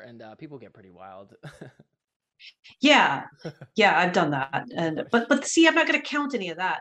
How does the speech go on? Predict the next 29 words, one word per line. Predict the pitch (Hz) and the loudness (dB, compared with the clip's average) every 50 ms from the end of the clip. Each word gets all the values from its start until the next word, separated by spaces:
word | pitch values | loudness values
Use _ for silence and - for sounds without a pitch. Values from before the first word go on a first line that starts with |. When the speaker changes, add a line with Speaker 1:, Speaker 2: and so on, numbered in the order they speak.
| - - | -10 -16
Speaker 2:
because | - - 196 185 | -16 -14 -12 -8
that's, | 214 208 208 - - | -8 -8 -8 -8 -8
like, | 214 196 196 | -10 -8 -6
we | 196 202 | -4 -4
all | 185 165 165 | -2 -2 -4
kind | 160 - 185 | -4 -6 -8
of | 170 165 - | -8 -8 -8
figured | - 175 165 160 156 | -8 -6 -4 -2 -2
out, | 151 147 - - - | -2 -4 -6 -10 -10
you | 180 | -8
know, | 160 165 190 | -6 -2 0
eh, | 226 240 226 220 226 233 - _ _ _ _ _ _ - | 2 2 2 2 0 -4 -8 _ _ _ _ _ _ -18
take | - 196 185 | -14 -10 -6
a | 175 160 | -4 -2
risk. | 165 156 151 - _ - - - _ _ _ - | -2 -4 -4 -6 _ -20 -20 -20 _ _ _ -4
Okay, | - - - 226 196 | -2 0 2 2 2
which | 190 240 247 254 - | 2 2 0 0 2
one? | 269 269 240 185 180 - - - - _ - | 2 2 2 2 0 -2 -10 -14 -18 _ -12
I'm | 196 202 226 233 226 | -6 -2 0 0 2
draw-, | 214 202 202 - - | 2 2 0 -2 -4
I'm | 196 202 196 | -8 -10 -10
drawing | - 208 202 202 202 196 | -6 -4 -4 -4 -2 -4
a | 180 | -4
blank | 170 180 170 165 170 | -4 -4 -4 -4 -6
on | 160 156 | -8 -12
which | 165 151 - | -12 -12 -12
one | - 156 151 | -14 -16 -14
I | |
was, | 147 151 151 - - | -14 -16 -16 -18 -20